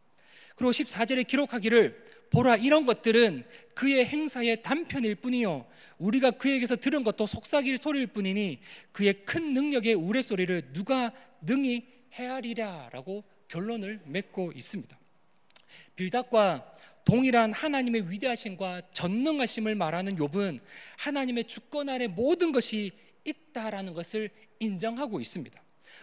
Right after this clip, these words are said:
오늘 자신이 놓인 상황과 심지어 이해할 수 없는 이 어려운 환경에도 불구하고 이 모든 것들은 하나님께서 주관하고 계심을 믿는 믿음을 오늘, 어, 이십육 장에서는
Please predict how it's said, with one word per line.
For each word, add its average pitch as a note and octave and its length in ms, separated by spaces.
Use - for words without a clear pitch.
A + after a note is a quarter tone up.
오늘 C4+ 300
자신이 B3 440
놓인 G#3 300
상황과 A3+ 760
심지어 C#4+ 420
이해할 C4 400
수 - 180
없는 G#3+ 420
이 D#4 220
어려운 D4 440
환경에도 C#4 480
불구하고 G3+ 800
이 C#4 160
모든 C4+ 540
것들은 A3 520
하나님께서 A3 960
주관하고 A#3 840
계심을 A3 600
믿는 F#3 440
믿음을 A3 580
오늘, A3+ 400
어, B2 160
이십육 A#3 400
장에서는 F3+ 540